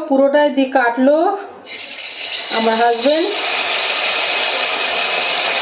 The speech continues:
এই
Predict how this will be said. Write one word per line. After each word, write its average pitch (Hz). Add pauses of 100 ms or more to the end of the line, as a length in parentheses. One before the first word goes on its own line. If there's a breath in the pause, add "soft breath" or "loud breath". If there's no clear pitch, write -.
(2750)
এই 214